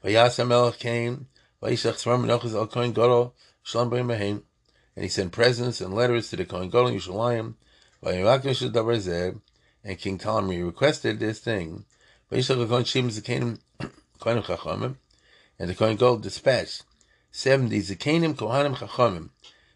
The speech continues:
Ves Elazar Kohen Barosham. And the leader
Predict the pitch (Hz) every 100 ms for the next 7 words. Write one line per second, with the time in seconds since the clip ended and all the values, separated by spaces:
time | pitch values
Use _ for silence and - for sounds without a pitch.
0 | - 98 - 151 165 147 135 120 139 127
1 | 110 101 80 78 _ _ _ _ _ _
2 | _ _ - 101 127 190 165 131